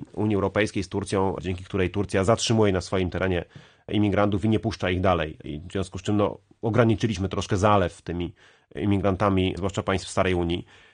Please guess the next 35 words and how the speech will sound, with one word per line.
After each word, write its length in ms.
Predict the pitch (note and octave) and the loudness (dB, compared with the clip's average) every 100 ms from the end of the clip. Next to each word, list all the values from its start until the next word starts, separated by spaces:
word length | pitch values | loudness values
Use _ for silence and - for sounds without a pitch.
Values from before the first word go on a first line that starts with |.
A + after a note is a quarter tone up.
| _ _ | _ _
Natomiast 680 | A2 A2+ - C3 B2 - - | -2 0 0 0 0 -4 -6
myślę, 640 | A#2+ A#2 A#2 B2 B2+ B2 | -2 0 0 0 0 0
że 120 | A2+ A#2+ | 0 0
to 160 | A#2+ | 0
nie 260 | A#2 A#2 A2 | 2 4 4
jest 220 | G2+ F2+ | 4 2
aż 180 | F#2+ - | -2 -2
tak 240 | - G2+ | -2 -2
poważny 380 | - F#2 G2 G2+ | 0 0 2 2
argument, 500 | F#2 G2 G2 F#2 - - | 0 2 0 0 -8 -8
żeby 360 | F#2+ E2 F2+ F#2 | -6 -4 -4 -4
wystarczył 540 | F#2+ - F#2+ F#2 F#2 | -6 0 0 0 -4
Turcji 400 | - F2 - F2 | -4 -6 -6 -6
na 340 | E2+ E2 E2 - | -4 -2 -4 -4
wejście 560 | F#2 F2+ E2+ - D#2+ - | -2 -2 -2 -6 -8 -8
szybkie, 480 | - B2 - E2 - - E2+ | -2 -2 -2 -10 -10 -12 -10
zwłaszcza 460 | E2 E2 - D2+ - | -4 -4 -6 -10 -8
do 160 | F2 | -6
Unii 160 | F2+ F2 | -4 -2
Europejskiej. 600 | E2+ F2 D#2+ D#2 D#2 D#2+ _ _ _ _ _ _ _ | -4 -4 -6 -6 -10 -10 _ _ _ _ _ _ _
A 80 | - | -6
poza 280 | - D#3 D#3 | 0 2 2
tym 340 | D#3+ C#3+ C#3+ - | 4 4 4 0
Unia, 400 | B2+ D3+ D3 C#3+ C#3+ - | -2 2 4 4 2 -6
co 160 | A#2 A#2 | -4 0
tam, 300 | A#2 G2+ D#2+ | 0 0 -2
no, 80 | A2 | -2
był 160 | B2+ | -2
taki 220 | A#2 G#2+ | -2 -2
jeden 140 | A#2 A#2 | -2 -2
przypadek, 340 | A#2 A#2+ A#2 | -2 -4 -4
kiedy 180 | - A2 | -4 -2
zapomniała 580 | G#2+ G#2+ G#2+ C3 B2 F2+ | -2 0 2 4 6 4
o 60 | |
tym, 280 | E2+ F2+ G#2+ | 2 -2 -4